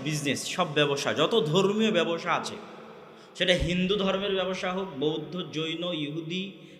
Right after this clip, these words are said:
খ্রিস্টান, সব ধর্মের ব্যবসা চলে এই জায়গাতে। পাদ্রির ব্যবসা বন্ধ হয়ে যাবে যদি এটা আমি খ্রিস্টানদের বুঝাতে পারি এই বক্তব্য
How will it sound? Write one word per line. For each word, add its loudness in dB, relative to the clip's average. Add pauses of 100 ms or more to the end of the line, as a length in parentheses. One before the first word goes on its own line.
খ্রিস্টান, 0 (100)
সব 4 (140)
ধর্মের 0
ব্যবসা -2
চলে 0
এই 2
জায়গাতে। -2 (1200)
পাদ্রির 10
ব্যবসা 10
বন্ধ 4
হয়ে 6
যাবে 6
যদি 4
এটা 6
আমি 2
খ্রিস্টানদের -2
বুঝাতে 0
পারি 2
এই 4
বক্তব্য -4